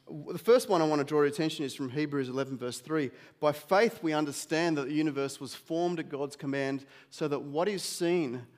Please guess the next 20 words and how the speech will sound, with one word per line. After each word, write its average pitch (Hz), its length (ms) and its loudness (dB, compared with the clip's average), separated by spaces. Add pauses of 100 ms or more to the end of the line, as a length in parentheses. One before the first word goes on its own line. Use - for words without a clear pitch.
(140)
was 143 180 -8
not 156 240 0
made 143 240 0
out 127 140 0
of 120 80 -8
what 131 140 -6
was 123 140 -10
visible." 117 460 -8 (920)
Years 220 360 -6
ago, 170 200 0
I 147 60 2
recall 143 360 -4
one 151 140 -4
of 156 160 -6
my 135 100 -4
kids 131 340 -10
came 139 220 -12
up 127 180 -8 (300)
to 127 220 -8
us, - 280 -12